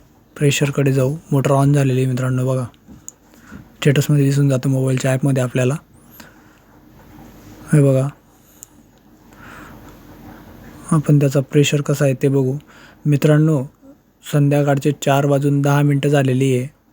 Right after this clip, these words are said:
त्याचा प्रेशर कसा आहे ते बघा तुम्ही आता.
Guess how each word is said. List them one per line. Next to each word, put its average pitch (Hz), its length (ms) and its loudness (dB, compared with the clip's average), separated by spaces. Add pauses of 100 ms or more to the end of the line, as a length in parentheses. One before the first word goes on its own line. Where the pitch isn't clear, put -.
(1080)
त्याचा 143 200 2
प्रेशर 143 440 0
कसा 147 240 0
आहे 135 80 0
ते 139 180 -4
बघा 139 220 0
तुम्ही 135 220 -2
आता. 127 200 -4